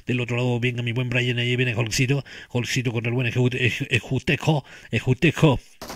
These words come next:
Adiós al buen Ejeuteco porque el buen Hulk se lo está llevando. Y del otro lado tenemos al buen Brian. Ahí el buen Hulk se quiere acercar del otro. Uy, adiós porque le está pegando. Vamos a ver mi buen Hulk si se acerca. Adiós a los Apexitos y la gente de Godbuster.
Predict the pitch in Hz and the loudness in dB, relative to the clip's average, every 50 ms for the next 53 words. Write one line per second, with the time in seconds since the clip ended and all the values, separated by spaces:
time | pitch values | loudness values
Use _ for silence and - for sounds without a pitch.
0 | - - - - - - - - - - - - - - - - - 92 92 101 | -12 -14 -12 -14 -12 -12 -12 -12 -12 -12 -12 -12 -12 -12 -8 -4 -2 -2 0 0
1 | 135 127 - - 110 117 135 139 123 107 120 123 113 143 135 120 120 120 117 - | 0 2 2 2 2 2 4 2 4 4 2 2 2 2 2 2 2 0 0 0
2 | 123 117 123 143 123 - 156 - - - 151 127 104 - 165 120 123 139 131 113 | 0 0 0 0 2 2 0 2 2 2 2 2 2 0 0 0 0 0 0 0
3 | 113 107 101 117 120 131 120 131 127 135 131 110 131 131 123 - 139 123 127 139 | -2 -2 0 -2 -2 -2 -2 0 0 0 0 0 0 -2 -2 0 0 0 0 0
4 | 127 131 135 131 120 107 104 127 - 120 123 127 123 127 127 120 117 127 135 127 | 0 0 0 0 0 0 -2 -4 -4 -4 -4 -2 0 0 0 0 0 0 -2 0
5 | - 143 131 123 - - 117 - - 139 120 120 - 127 113 - 135 131 123 117 | 0 -2 -2 0 -2 -4 -4 -2 -2 -2 0 0 0 0 -2 -2 -2 -4 -4 -4
6 | 117 120 120 - - - 139 123 113 104 98 95 98 101 104 107 117 120 120 113 | -4 -4 -4 -4 -2 0 0 2 2 2 0 0 0 0 0 2 2 2 2 0
7 | - - 123 107 110 110 104 - 117 113 117 110 123 131 127 120 113 - - - | -2 -4 -6 -8 -6 -6 -6 -6 -6 -6 -6 -4 -4 -4 -4 -6 -10 -10 -12 -12
8 | - - - - 117 117 - 117 117 120 120 117 110 120 120 - - 123 110 - | -12 -10 -8 -6 -4 -4 -2 -2 -2 -2 -2 -2 -2 -4 -4 -2 -2 -2 -2 -2
9 | 107 95 117 104 - 135 117 - - - - - - 123 123 - - - - 110 | -2 -2 -2 -2 -2 -4 -4 -4 -6 -6 -6 -6 -6 -6 -8 -8 -8 -8 -6 -6
10 | 110 135 127 - - - - 131 120 127 113 135 131 131 135 117 - - 139 127 | -6 -8 -8 -8 -8 -8 -8 -8 -8 -8 -8 -8 -8 -8 -8 -8 -8 -8 -8 -8
11 | 131 135 131 127 135 123 139 127 120 139 135 - - 110 | -8 -8 -8 -8 -8 -6 -8 -6 -6 -6 -6 -6 -6 -6